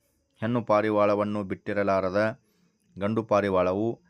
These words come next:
ಕಣ್ಣೀರಿಡುತ್ತಾ ತಾನೂ ಬಲೆಯ ಒಳಗೆ ಹೋಯಿತು. ಹೀಗೆ ಜೋಡಿ ಪಾರಿವಾಳಗಳು ಕುರುಡು ವಾತ್ಸಲ್ಯದ ಅವಿವೇಕದಿಂದ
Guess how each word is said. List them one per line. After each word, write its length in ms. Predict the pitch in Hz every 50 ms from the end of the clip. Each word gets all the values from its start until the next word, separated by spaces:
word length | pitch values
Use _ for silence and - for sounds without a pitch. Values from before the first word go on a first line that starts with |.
| _ _ _ _ _
ಕಣ್ಣೀರಿಡುತ್ತಾ 800 | _ - 107 113 120 123 120 110 107 101 98 92 - - 107 104
ತಾನೂ 320 | 101 - 95 95 104 113 117
ಬಲೆಯ 280 | 107 107 104 104 104
ಒಳಗೆ 300 | 104 101 101 98 98 101
ಹೋಯಿತು. 540 | 98 92 92 95 95 90 - - 110 113 120 135 - _ _ _ _ _ _ _ _
ಹೀಗೆ 300 | 110 110 107 101 110 110
ಜೋಡಿ 300 | 98 98 101 104 110 117
ಪಾರಿವಾಳಗಳು 800 | 117 - 104 101 104 104 98 98 95 95 92 92 98 104 113 120 127 - _ _ _ _ _ _ _ _ _ _ _ _ _
ಕುರುಡು 260 | - 120 117 127 127 120
ವಾತ್ಸಲ್ಯದ 760 | 117 110 104 - - 113 113 110 110 104 110 110 110 107 -
ಅವಿವೇಕದಿಂದ 760 | 107 110 110 110 107 104 104 101 - 104 92 92 90 92 92